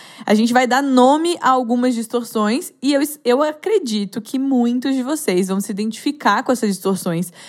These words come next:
Eu percebo que a grande maioria das pessoas tão, pensam dessa forma, como eu vou citar aqui hoje pra vocês.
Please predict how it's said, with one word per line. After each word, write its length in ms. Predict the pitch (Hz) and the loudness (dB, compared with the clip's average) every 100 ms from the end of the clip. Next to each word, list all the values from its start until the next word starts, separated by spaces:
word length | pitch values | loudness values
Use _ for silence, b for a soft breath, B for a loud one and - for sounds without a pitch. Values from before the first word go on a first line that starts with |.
| B B | B B
Eu 80 | 185 | -2
percebo 460 | 185 208 202 190 | -2 0 0 0
que 100 | - | 0
a 60 | 226 | 0
grande 420 | 220 214 240 269 | 2 2 2 0
maioria 300 | 233 214 190 | 2 2 0
das 160 | 185 190 | -2 -2
pessoas 400 | 196 - 202 220 | -4 0 0 2
tão, 260 | - 208 | -2 -2
pensam 420 | - 269 285 302 | 0 2 2 0
dessa 240 | 247 262 302 | 0 2 0
forma, 480 | 302 196 202 175 165 - | 2 2 2 -2 -6 -6
como 160 | 208 | -2
eu 80 | 202 | 0
vou 100 | 196 | 0
citar 340 | 202 226 214 196 | -2 -2 0 0
aqui 220 | 196 220 | 2 4
hoje 160 | 202 | 4
pra 140 | 190 202 | 4 0
vocês. 480 | 226 247 175 165 | 0 0 -2 -4